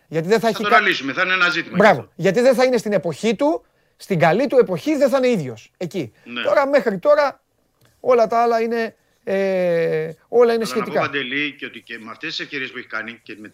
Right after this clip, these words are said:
Speaker 2: την πτώση, δηλαδή, που είχε στις, ε, κλασικές, στις τελικές ευκαιρίες, προσπάθειες, ε, παρόλα αυτά θα μπορούσε να έχει πάρει περισσότερα γκολ. Δηλαδή,
Speaker 1: Ναι.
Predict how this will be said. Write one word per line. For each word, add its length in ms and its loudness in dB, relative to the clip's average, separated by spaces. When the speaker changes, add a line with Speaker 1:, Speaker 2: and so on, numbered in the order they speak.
Speaker 2:
την 240 -20
πτώση, 260 -12
δηλαδή, 280 -10
που 200 -16
είχε 200 -16
στις, 320 -10
ε, 120 -12
κλασικές, 600 -10
στις 180 -12
τελικές 380 -10
ευκαιρίες, 840 -12
προσπάθειες, 600 -10
ε, 200 -2
παρόλα 260 0
αυτά 160 -2
θα 80 -2
μπορούσε 320 -4
να 200 -4
έχει 280 -10
πάρει 260 -6
περισσότερα 440 -10
γκολ. 200 -16
Δηλαδή, 260 -8
Speaker 1:
Ναι. 240 -6